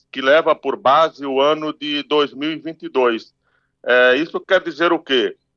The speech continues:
Que todos aqueles produtores rurais que obtiveram no ano de dois mil e vinte e dois um faturamento, é, na sua atividade acima de um milhão de reais,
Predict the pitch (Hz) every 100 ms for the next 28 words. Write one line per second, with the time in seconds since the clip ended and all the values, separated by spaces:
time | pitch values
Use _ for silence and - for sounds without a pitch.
0 | _ 147 - 254 269 196 185 - 165 147
1 | - - 151 127 - 160 175 127 110 123
2 | 123 160 135 - _ 123 127 123 117 -
3 | 131 147 - 127 131 170 160 131 123 135
4 | 156 123 120 120 117 165 180 160 143 131
5 | 131 117 - _ _ _ _ 127 123 139
6 | 131 156 147 127 143 196 185 - 110 87
7 | _ - 120 120 117 120 107 - 147 135
8 | 135 120 117 123 117 - 101 _ 120 117
9 | _ 175 170 139 131 165 196 151 135 160
10 | 151 113 110 107 113 156 151 -